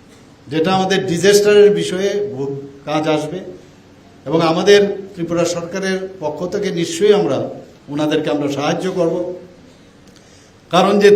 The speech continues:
থিম এখানে রাখা হয়েছে কি-, কিপিং হিউম্যান হিউম্যানিটি লাইভ, এটা রাখতে, বাঁচাতে গেলে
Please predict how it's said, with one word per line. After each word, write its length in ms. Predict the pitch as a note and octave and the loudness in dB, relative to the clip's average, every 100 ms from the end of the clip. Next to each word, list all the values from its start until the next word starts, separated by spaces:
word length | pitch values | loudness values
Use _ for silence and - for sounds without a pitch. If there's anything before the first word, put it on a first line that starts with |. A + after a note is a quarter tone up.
| G3+ | 6
থিম 260 | F#3 G#3+ | 0 0
এখানে 300 | A3 G#3 G#3+ | 2 2 4
রাখা 240 | F#3+ F3 F#3+ | 2 2 2
হয়েছে 420 | G3 F#3 F#3 - | 2 0 -4 -4
কি-, 180 | F#3 F#3+ F#3 | -6 -8 -8
কিপিং 300 | F#3 F#3 G#3+ | -10 -8 -6
হিউম্যান 480 | G#3 D#3+ F3 F3+ G#3 F#3+ - - | -6 -6 -6 -6 -8 -12 -18 -10
হিউম্যানিটি 640 | E3 E3+ E3 D#3 E3 F#3 - - A#2 | -8 -4 -4 -4 -6 -8 -10 -18 -20
লাইভ, 180 | G#2 F#2+ - - - - - - - | -20 -20 -20 -20 -20 -20 -20 -20 -16
এটা 500 | C3 E3+ F3+ F3+ F3 - - - - - - A#2+ | -4 0 0 -2 -6 -16 -20 -20 -20 -20 -16 -8
রাখতে, 320 | D#3 - G3+ G3+ - - - | -8 -6 -8 -8 -10 -14 -10
বাঁচাতে 440 | C#3+ G3 F#3+ G3+ | -8 -4 -2 0
গেলে 420 | F#3 E3 C3 - | 0 0 -2 -6